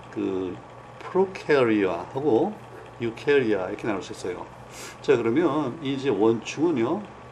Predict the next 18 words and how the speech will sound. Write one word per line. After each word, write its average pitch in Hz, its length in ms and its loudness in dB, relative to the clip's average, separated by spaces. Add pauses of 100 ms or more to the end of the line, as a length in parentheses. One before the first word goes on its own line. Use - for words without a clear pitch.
(220)
원충은 131 600 -2 (280)
이 139 80 -4
세 147 300 0
그룹 131 220 0
중에 143 260 0
이제 160 120 0
어디에 107 220 4
속하나 107 440 -6
하면 110 560 -4 (800)
일단 151 320 2
이게 147 260 0
핵이 170 240 2
있기 127 200 -6
때문에 120 580 -2 (540)
그 110 80 -4
유캐리아에 131 840 2
속해요. 92 420 -8 (1200)
그러니까, 135 360 -6